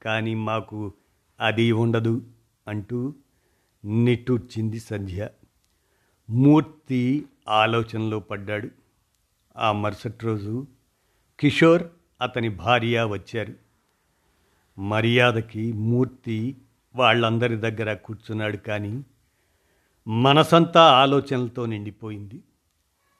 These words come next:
ఇదివరకు కూడా తాను కొన్నిసార్లు ఇక్కడికి వచ్చాడు, కానీ ఎప్పుడూ తన కూతురు ఇంత కష్టపడుతున్నట్లు తనకి తోచలేదు.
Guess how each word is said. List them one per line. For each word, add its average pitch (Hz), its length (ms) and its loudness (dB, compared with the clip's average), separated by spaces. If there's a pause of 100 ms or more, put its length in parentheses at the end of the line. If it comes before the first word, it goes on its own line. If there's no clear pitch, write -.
(240)
ఇదివరకు 123 520 4
కూడా 127 380 4 (720)
తాను 139 280 6
కొన్నిసార్లు 139 680 4
ఇక్కడికి 113 340 -4
వచ్చాడు, 113 440 -4 (880)
కానీ 117 640 2 (380)
ఎప్పుడూ 135 520 4
తన 135 240 2
కూతురు 175 440 0
ఇంత 127 320 4
కష్టపడుతున్నట్లు 175 1080 4
తనకి 113 440 -4
తోచలేదు. 107 760 -8